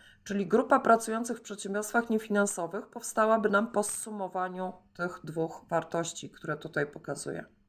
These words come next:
tak? Tylko ja sobie po prostu odjęłam. Chciałam uzyskać, e, grupę podmiotów, w których, e, grupę podmiotów, e,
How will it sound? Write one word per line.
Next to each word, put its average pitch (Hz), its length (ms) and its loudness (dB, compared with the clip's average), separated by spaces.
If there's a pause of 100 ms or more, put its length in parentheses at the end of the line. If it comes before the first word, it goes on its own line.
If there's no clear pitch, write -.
(200)
tak? 247 240 -2 (800)
Tylko 262 200 -2
ja 240 200 6
sobie 214 440 -6 (100)
po 190 100 -16
prostu 202 400 -2
odjęłam. 185 500 -2 (420)
Chciałam 277 420 4
uzyskać, 214 800 0
e, 170 100 -4
grupę 254 340 2
podmiotów, 208 800 2 (120)
w - 80 -20
których, 240 460 2 (340)
e, 180 720 2 (140)
grupę 240 340 4
podmiotów, 226 600 4
e, 165 320 0